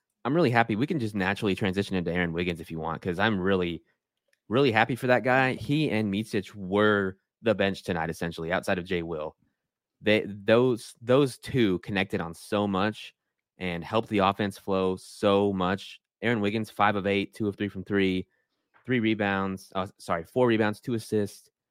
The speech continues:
uh, twelve points. Ki-, just kinda did a little bit of everything. Played, uh, played a J-Dub role, really. Uh, did a bunch of ball handling. You know, we all know Wiggins can do a lot. He can,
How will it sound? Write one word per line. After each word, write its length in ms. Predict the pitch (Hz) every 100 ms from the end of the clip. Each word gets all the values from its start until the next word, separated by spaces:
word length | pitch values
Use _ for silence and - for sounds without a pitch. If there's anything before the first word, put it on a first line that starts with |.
| _ _ -
uh, 80 | 90
twelve 320 | - 107 101
points. 500 | - 104 95 92 - _ _ -
Ki-, 120 | 117
just 140 | 113 -
kinda 160 | 165
did 140 | 131 117
a 40 |
little 160 | 104 104
bit 120 | 104
of 60 |
everything. 440 | 90 98 101 104 101
Played, 360 | - 143 156 -
uh, 80 | 101 - _ - _ _
played 220 | - 113 139
a 40 |
J-Dub 460 | 123 131 135 95 87
role, 380 | 90 80 87 107
really. 460 | 95 107 80 82 _ _ _ _
Uh, 200 | 90 87
did 240 | 95 92 -
a 160 | 92 - -
bunch 160 | 110
of 100 | 107 82 - -
ball 200 | 98 101
handling. 420 | 104 98 95 98
You 80 | 139
know, 260 | 170 135 - _ _ _ _
we 80 | -
all 200 | 113 113
know 160 | 101 101
Wiggins 300 | 92 90 92
can 140 | 98
do 120 | 90
a 40 | 82
lot. 300 | 78 78 73 _ _ _ _
He 80 | 110
can, 180 | 120